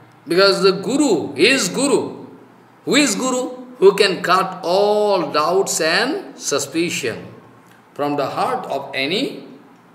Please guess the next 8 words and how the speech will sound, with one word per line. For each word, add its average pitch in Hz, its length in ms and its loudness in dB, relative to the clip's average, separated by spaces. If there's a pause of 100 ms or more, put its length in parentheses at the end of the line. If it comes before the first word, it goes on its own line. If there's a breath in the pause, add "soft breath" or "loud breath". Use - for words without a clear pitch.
(100)
follower. 135 640 2 (1040)
He 175 140 2
is 254 120 0
actually 165 380 0
Guru. 117 260 -10 (920)
Kipa 180 520 4
sindhu 175 460 0
susampurno 165 1000 -2